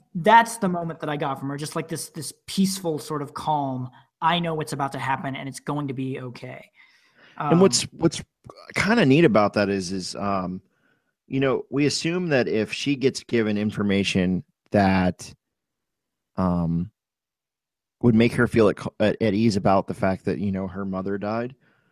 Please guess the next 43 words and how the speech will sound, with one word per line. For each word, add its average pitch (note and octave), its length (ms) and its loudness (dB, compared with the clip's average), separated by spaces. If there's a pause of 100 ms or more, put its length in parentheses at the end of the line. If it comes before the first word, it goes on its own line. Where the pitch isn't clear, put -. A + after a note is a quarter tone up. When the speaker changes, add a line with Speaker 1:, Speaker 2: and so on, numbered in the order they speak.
(300)
Speaker 2:
what C3 280 -4
would F3+ 140 -6
Elliot B2+ 360 4
do G#2 200 4
if F#2 100 -2
he G#2 100 0
had F#2+ 100 0
the F#2 60 -4
same F#2+ 260 -2
information? F#2+ 800 -4 (540)
And G#2 140 -2
maybe A#2 240 4
he's A2+ 240 2
already G#2 380 4
done A#2+ 240 2
it. F#2 180 0 (800)
Speaker 1:
And F3 140 0
doesn't D3+ 260 0
Speaker 2:
Um, C#3+ 60 -14
Speaker 1:
remember. F#2+ 440 2
Speaker 2:
and A2 160 0
maybe B2 200 4
you're B2 100 -2
see-, - 220 -12 (640)
doesn't B2+ 240 4
remember A#2 380 6
it. - 80 2
And A2+ 80 2
maybe C3+ 200 4
you're C#3 120 2
seeing A#2 300 -2
Mister A#2 280 -2
Robot G#2 600 -2 (960)
act A#2+ 280 -6
the A#2 100 -2
way G#2+ 140 0
he G#2+ 180 -2
is A2 160 -2
because G2 320 -6
he A2 120 -4
knows A2+ 220 -2
if G2 120 -4
Elliot, G#2+ 340 0